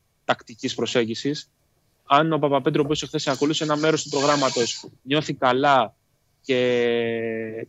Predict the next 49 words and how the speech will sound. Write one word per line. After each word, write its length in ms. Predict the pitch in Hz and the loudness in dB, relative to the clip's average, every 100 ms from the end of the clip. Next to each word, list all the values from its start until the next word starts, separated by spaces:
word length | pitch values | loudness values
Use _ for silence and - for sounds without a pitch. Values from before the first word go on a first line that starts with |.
| - | -2
το 100 | 135 | 0
ιατρικό 300 | 127 127 143 | 2 0 -4
επιτελείο 380 | 139 139 139 | -2 -4 -2
λέει 160 | 143 147 | 0 0
ότι 160 | 143 135 | -2 -4
δεν 160 | 151 | -4
υπάρχει 260 | 147 147 139 | -2 -4 -6
κίνδυνος 280 | 135 131 - | -6 -8 -6
υποτροπής 400 | 127 120 127 - | -6 -4 -6 -6
οτιδήποτε 460 | 123 127 123 110 | -4 -2 -2 -2
άλλο, 400 | 175 202 202 208 - _ 50 | 0 0 -2 -6 -12 _ -18
μπορεί 280 | 135 143 165 | -4 0 0
να 140 | 180 | 0
παίξει. 440 | 160 151 - 107 - _ _ _ _ - | 0 -2 -2 -6 -10 _ _ _ _ -8
Ε, 260 | 127 131 | -2 0
ο 80 | 131 | 0
Κάρο 340 | 123 - 165 156 | 0 2 2 2
White 200 | 165 160 | 2 0
με 140 | 151 | -2
το 300 | 147 143 143 | 0 0 -2
σφίξιμο 420 | 139 160 156 151 | -4 -4 -4 -8
στη 140 | - 139 | -6 -2
γάμπα 240 | 151 147 | 0 0
που 100 | 151 | -2
είναι 80 | 156 - | -4 -6
χθες 200 | - 147 | -10 -6
το 340 | 143 135 135 | -2 -2 0
απόγευμα, 320 | 131 185 185 180 | -2 -2 -4 -4
αν 60 | |
σήμερα 240 | 175 175 165 | -4 -2 -2
το 80 | |
πρωί 200 | 151 160 | -2 -2
είναι 160 | 165 160 | -2 -2
καλά 340 | 147 147 160 | -2 0 2
και 120 | 147 135 | 0 -2
δοκιμάσει 600 | 139 143 151 160 - 139 | -4 -4 0 0 0 -2
το 260 | 139 123 | 0 0
απόγευμα 360 | 127 147 139 127 | 0 -2 -2 -4
στα 280 | - 127 123 | -4 -4 -4
shoot 280 | 147 143 | -4 -2
around 220 | 135 135 120 - _ _ _ _ - | 0 0 -4 -12 _ _ _ _ -4
πριν 180 | 147 | 0
από 140 | 139 131 | 0 -2
την 80 | 123 | -4
προπόνηση 320 | 123 139 135 | -4 -4 -4
και 80 | 135 | -2
βγει 100 | 139 | -2
για 120 | 135 | -2
προθέρμανση, 680 | 156 - 202 190 - 196 | -2 -2 -2 0 0 -2